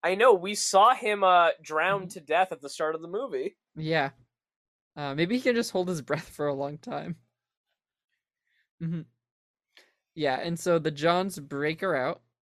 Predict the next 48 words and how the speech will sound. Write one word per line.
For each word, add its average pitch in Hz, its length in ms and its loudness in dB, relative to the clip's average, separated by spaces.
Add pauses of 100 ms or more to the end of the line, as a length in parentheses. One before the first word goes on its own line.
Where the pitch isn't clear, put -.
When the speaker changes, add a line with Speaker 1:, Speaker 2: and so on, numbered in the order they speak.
(1120)
Speaker 1:
We 185 180 -8
Speaker 2:
And 143 80 -2
Speaker 1:
somehow 202 360 6
get 185 200 0
to 196 120 -2
a 151 60 -2
ship. - 400 -4
I 139 80 0
don't 143 160 0
remember 143 320 -2
how, 120 320 0
but 123 100 -8
we 127 80 -10
got 117 360 -2
there. 120 340 -4 (240)
Speaker 2:
Yes, 170 440 -4
I 170 160 4
don't 214 140 4
remember 196 320 0
either. 160 500 4 (320)
Uh, - 160 10
but 165 180 4
it, 165 140 -8
it 202 120 4
doesn't 214 240 4
have 262 180 4
to 226 160 2
do 170 60 0 (100)
<laughs> - 20 -
with 202 220 4
my 180 140 2
memory, 175 480 0
though. 254 220 6 (720)
Uh, 185 220 8
it's 185 160 4
because 202 480 2
after 190 400 2
they 196 260 4
broke 165 340 2
her 160 140 0
out, 160 400 2 (280)
I 165 140 4
skipped - 560 -4 (120)
ahead. 147 400 0 (400)
Speaker 1:
You 185 120 -6
Speaker 2:
And 381 100 -4
Speaker 1:
skipped 165 480 2
Speaker 2:
so 403 200 6